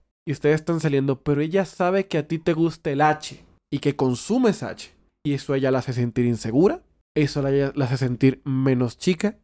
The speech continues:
y que realmente tú no le gustas y prefieres dibujos animados? Tal vez no es una opinión impopular,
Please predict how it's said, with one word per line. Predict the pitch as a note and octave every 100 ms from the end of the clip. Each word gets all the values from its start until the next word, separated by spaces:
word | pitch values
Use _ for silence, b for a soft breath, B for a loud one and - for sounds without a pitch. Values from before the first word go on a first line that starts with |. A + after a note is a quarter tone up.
| _
y | E3
que | - D3
realmente | C3+ C#3+ D3+ D3+ F3+ G3 A#3 A#3+ _ _ _
tú | E3+
no | E3+
le | D3
gustas | C3 C#3 D#3+ -
y |
prefieres | B2+ A#2+ - C#3+ D#3 D#3+ _
dibujos | C3 B2 A#2+ A2+
animados? | A2 G2+ - - -
Tal | - A#2+
vez | B2+
no | D3
es | D#3
una | D#3+ C#3
opinión | C#3+ D3 C#3+ C#3+
impopular, | C#3+ C#3+ C#3 C#3 D3+